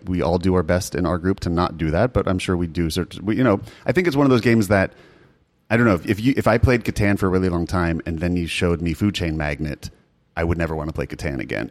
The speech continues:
unless I was playing with people who don't wanna <laughs> play Food Chain Magnate or something. You know, it's like, I don't, I, I, it, it, it, it's not necessarily an impro-, it feels like some, like, also, like,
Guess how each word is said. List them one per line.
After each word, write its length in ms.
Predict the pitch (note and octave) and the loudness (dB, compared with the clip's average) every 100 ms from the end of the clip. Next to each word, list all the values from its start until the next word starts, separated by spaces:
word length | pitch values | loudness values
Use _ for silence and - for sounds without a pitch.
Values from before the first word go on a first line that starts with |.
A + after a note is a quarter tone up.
| - | -2
unless 460 | A#2+ A#2 G#2 G#2 | 2 4 4 2
I 100 | - F2+ | 0 -2
was 120 | F2+ | 0
playing 240 | - G#2 | 2 2
with 100 | F#2 | 0
people 380 | - F2+ E2 D#2+ - _ _ _ _ | 0 -2 -2 -4 -8 _ _ _ _
who 100 | G2+ | -2
don't 220 | F#2 F2 | 0 0
wanna 200 | E2+ F2 | 2 2
<laughs> 120 | - | 2
play 140 | - F2 | 2 0
Food 240 | - E3+ | 2 0
Chain 240 | - G2 D#2+ | 2 -2 0
Magnate 360 | F#2+ E2 E2+ | 0 0 0
or 60 | E2+ | 0
something. 300 | G2+ F2 F2+ | 0 0 2
You 60 | A#2+ | 4
know, 100 | F#2 | 4
it's 140 | F2+ | 4
like, 120 | G2 | 2
I 80 | F#2+ | 2
don't, 260 | G2 A2 - - - | 4 2 2 -8 -10
I, 100 | - G#2 - _ | -2 -2 -2 _
I, 60 | F#2+ - | -8 -2
it, 360 | B2+ A2+ A#2+ C3+ | -2 0 0 2
it, 200 | A#2+ - | 0 0
it, 300 | A#2+ A2+ - | 0 -2 -2
it's 180 | - A2 | 0 2
not 120 | C#3+ | 4
necessarily 680 | D3+ B2+ A#2+ B2 A2+ G#2+ G#2+ | 4 2 2 4 6 6 4
an 160 | F#2+ F2+ | 2 2
impro-, 360 | - D3+ C#3+ | 2 4 4
it 100 | A#2 | 2
feels 240 | - G3 E3 | 2 4 4
like 120 | - | 2
some, 100 | C#3 | 2
like, 140 | A#2+ A2 | 2 2
also, 240 | B2 B2 | 2 4
like, 180 | G#2 | 4